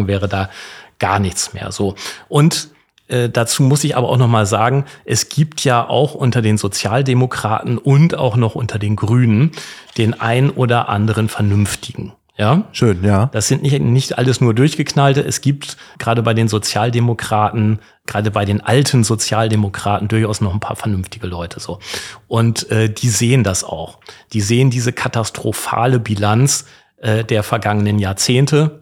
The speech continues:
Speaker 1: ihrer Politik, ja. Äh, die, die, denen ist auch ganz klar,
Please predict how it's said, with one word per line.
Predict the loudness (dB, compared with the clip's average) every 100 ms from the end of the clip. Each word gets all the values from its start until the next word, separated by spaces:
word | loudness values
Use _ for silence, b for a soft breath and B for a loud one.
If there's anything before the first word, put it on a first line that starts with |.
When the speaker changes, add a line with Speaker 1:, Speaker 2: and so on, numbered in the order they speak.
| _ -2
Speaker 1:
ihrer | 0 0 -2
Politik, | -2 -2 -2 0 0 0 -6 -14 -2
ja. | 0 0 -4 b b b b _
Äh, | -4
die, | -2 -2 -4 -8
die, | -6 -6 -6 -2
denen | 0 2
ist | 0 -4
auch | -2
ganz | -2 -2 -2
klar, | 0 2 0